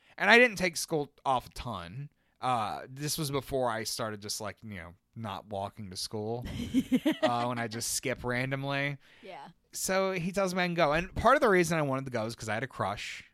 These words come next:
Speaker 1: on this boy.
Speaker 2: Yeah.
Speaker 1: Uh, as it always is, 'cause I had just come out. So I'm like, "Yeah, I'm gonna pursue this crush." 'Cause he was literally the only gay kid in town. If you live in a fucking suburb, you know what I'm talking
Speaker 2: You got
Speaker 1: about.
Speaker 2: limited options.
Speaker 1: Yeah, especially in a red state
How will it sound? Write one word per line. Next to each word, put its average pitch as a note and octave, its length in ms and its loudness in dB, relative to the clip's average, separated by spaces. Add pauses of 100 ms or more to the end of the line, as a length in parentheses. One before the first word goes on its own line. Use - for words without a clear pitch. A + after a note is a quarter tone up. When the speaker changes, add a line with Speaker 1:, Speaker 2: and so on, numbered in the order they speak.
(160)
Speaker 1:
on G2 120 -12
this A#2+ 120 -8
boy. F2+ 400 -8 (240)
Speaker 2:
Yeah. - 160 -2 (340)
Speaker 1:
Uh, - 160 -6
as G#2+ 240 -2
it A#2+ 60 -2
always A2+ 340 -2
is, G#2 460 -10 (160)
'cause A#2 80 -8
I A#2+ 60 -2
had B2 100 -2
just C3 180 -2
come C3 220 -6
out. G2 280 -8 (200)
So - 160 -6
I'm A#2 100 -4
like, G2 380 -12
"Yeah, G#2+ 220 -12
I'm A2 80 -14
gonna C3 100 -6
pursue F3+ 400 -2
this D#3+ 180 -2
crush." - 320 -2
'Cause D#3 120 2
he F#3+ 160 10
was E3+ 100 6
literally F#3+ 240 10
the D#3 140 2
only D3+ 180 4
gay C#3 160 2
kid C3+ 140 -2
in C3 100 -4
town. C3+ 400 -2
If - 100 -12
you A3+ 80 6
live A#3+ 160 8
in G#3+ 80 2
a F#3+ 60 4
fucking D#3+ 440 2
suburb, D#3+ 600 2 (460)
you C4+ 140 -2
know G3 160 8
what C3+ 80 6
I'm A2+ 100 -4
talking A2 260 2
Speaker 2:
You E4+ 60 6
got C#4 200 8
Speaker 1:
about. A3+ 60 4
Speaker 2:
limited A#3 300 2
options. G#3 460 -2
Speaker 1:
Yeah, B3 220 8
especially D#3+ 500 2
in C#3 160 2
a D#3 180 0 (160)
red A2+ 240 -6
state A2 400 -4